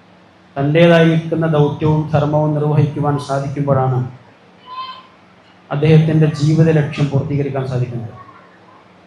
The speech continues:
ഒരു പെണ്ണ് പെണ്ണായി നിന്നുകൊണ്ട് തന്നെ അവളുടേതായിരിക്കുന്ന ദൗത്യവും ധർമ്മവും നിർവഹിക്കുമ്പോഴാണ് അവളുടെയും ജീവിത ലക്ഷ്യം പൂർത്തീകരിക്കുന്നത്. അതങ്ങനെ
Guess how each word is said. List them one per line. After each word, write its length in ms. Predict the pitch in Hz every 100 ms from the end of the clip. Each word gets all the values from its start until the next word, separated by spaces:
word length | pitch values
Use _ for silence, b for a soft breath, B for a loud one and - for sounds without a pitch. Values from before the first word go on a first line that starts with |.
| _ _ _ _ _ _ _ _ 143
ഒരു 120 | 143 151
പെണ്ണ് 260 | 151 165 139 170 185 - -
പെണ്ണായി 500 | 143 135 156 165 170 170
നിന്നുകൊണ്ട് 400 | 160 160 156 147 143
തന്നെ 220 | 131 156 370 - - - - - - - - - - _ _ -
അവളുടേതായിരിക്കുന്ന 840 | 139 156 165 170 165 165 165 170 175 156
ദൗത്യവും 400 | 156 - 165 170 165
ധർമ്മവും 340 | 156 156 160 160
നിർവഹിക്കുമ്പോഴാണ് 800 | 151 156 156 156 151 151 139 131 - - - _ - _ _ _ _ _ _ _ _ _ -
അവളുടെയും 520 | 139 156 156 156 156 156 160 -
ജീവിത 300 | 143 151 156 151
ലക്ഷ്യം 320 | 143 - 151 143 143 - - - - - - - -
പൂർത്തീകരിക്കുന്നത്. 680 | 143 - 143 135 123 127 - - - _ - - _ - - _ _ _ _ _ _ -
അതങ്ങനെ 300 | 147 156 165